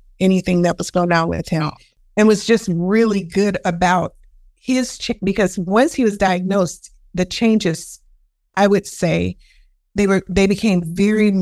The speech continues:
they were more pronounced and noticeable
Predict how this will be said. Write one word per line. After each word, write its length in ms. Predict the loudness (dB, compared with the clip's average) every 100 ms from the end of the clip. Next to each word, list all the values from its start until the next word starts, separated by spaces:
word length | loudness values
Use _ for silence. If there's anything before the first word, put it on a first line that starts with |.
| -2 -8 -20 -8 0
they 100 | 4
were 140 | 2 2
more 280 | 2 2 0
pronounced 600 | 0 0 0 -2 -4 -4
and 300 | 0 0 0
noticeable 840 | 2 4 2 -2 -4 -6 -6 -8